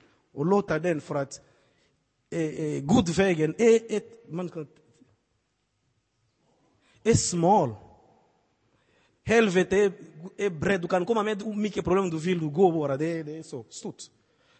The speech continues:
Men Gud väg är lite. Jesus räddar dig. Men att du går nu på vägen till himlen, då, det måste, du måste vara frisk. Friheten, frisk, inte med bekymmer. Det kommer inte att gå. Du kommer att stanna på en plats.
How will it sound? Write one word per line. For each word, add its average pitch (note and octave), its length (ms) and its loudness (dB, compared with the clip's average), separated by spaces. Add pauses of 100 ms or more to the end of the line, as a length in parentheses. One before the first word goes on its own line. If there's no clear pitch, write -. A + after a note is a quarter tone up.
(140)
Men D3+ 220 -8
Gud F#3 200 -8
väg F3+ 240 -2
är F3 120 2
lite. F3 340 -6 (920)
Jesus D#3 440 -4
räddar G#3 300 4
dig. G#3+ 280 2 (1120)
Men F3+ 400 0 (180)
att - 220 -4
du F3+ 80 -10
går A#3 200 6
nu A3+ 100 -2
på F3+ 180 0
vägen D3+ 520 0 (760)
till F3+ 420 2 (280)
himlen, F3 540 0 (600)
då, E3+ 400 2
det D#3+ 140 -6
måste, F3+ 260 -6
du E3 60 -8
måste F#3+ 200 -6
vara F3 160 -4
frisk. - 600 -10 (380)
Friheten, F3 680 4
frisk, - 360 -4
inte F#3+ 280 -10
med D3+ 260 -8
bekymmer. A#2+ 480 -8 (160)
Det - 120 -16
kommer A#3+ 200 -4
inte A3+ 160 -2
att F3+ 100 -4
gå. F#3 100 -2
Du E3+ 100 -8
kommer A#3+ 140 -6
att G#3 80 -6
stanna A3 220 -6
på G#3 120 -8
en G#3 100 -6
plats. - 420 -6